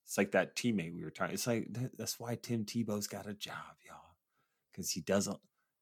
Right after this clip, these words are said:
does something and it's motherfucking infectious. So go out, you know, maybe, uh, grab your neighbor's trash can and bring it up to their trash area. Or, like,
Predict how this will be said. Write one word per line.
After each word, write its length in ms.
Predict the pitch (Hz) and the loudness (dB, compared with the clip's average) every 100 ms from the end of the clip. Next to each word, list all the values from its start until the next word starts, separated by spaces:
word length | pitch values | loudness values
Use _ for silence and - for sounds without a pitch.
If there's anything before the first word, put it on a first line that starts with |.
| - | -2
does 200 | 143 127 | 2 6
something 420 | - 120 104 110 101 | 6 6 2 2 2
and 140 | 85 | -2
it's 200 | 76 - 101 | -10 -4 0
motherfucking 760 | 107 110 120 - 78 - 85 | 2 2 0 2 0 0 -4
infectious. 840 | 78 - - 69 - - - - - _ _ _ _ _ | -6 -10 -10 -8 -10 -12 -12 -12 -16 _ _ _ _ _
So 180 | - 98 - | -2 -2 4
go 220 | - 180 180 | 6 8 10
out, 360 | 175 165 - - - | 10 8 4 -6 2
you 80 | 139 | 4
know, 120 | 90 | 6
maybe, 500 | 92 120 139 156 160 | 8 10 10 10 10
uh, 340 | 165 160 151 127 - _ _ _ _ - _ _ _ _ - | 10 10 8 6 -2 _ _ _ _ -20 _ _ _ _ 6
grab 260 | 127 143 156 | 12 12 12
your 100 | 156 | 12
neighbor's 360 | 156 151 143 | 12 10 8
trash 380 | - 120 101 - | 10 12 12 10
can 280 | - 90 80 | 2 0 0
and 80 | 80 | 4
bring 180 | 98 98 | 8 10
it 120 | 95 | 10
up 180 | 95 - | 10 8
to 100 | 92 | 4
their 180 | 95 90 | 6 8
trash 420 | 107 82 - - | 10 10 10 -4
area. 360 | - - - - _ _ _ _ _ - | -6 -12 -16 -20 _ _ _ _ _ 8
Or, 160 | 104 | 10
like, 560 | 95 101 92 90 85 | 12 12 12 12 6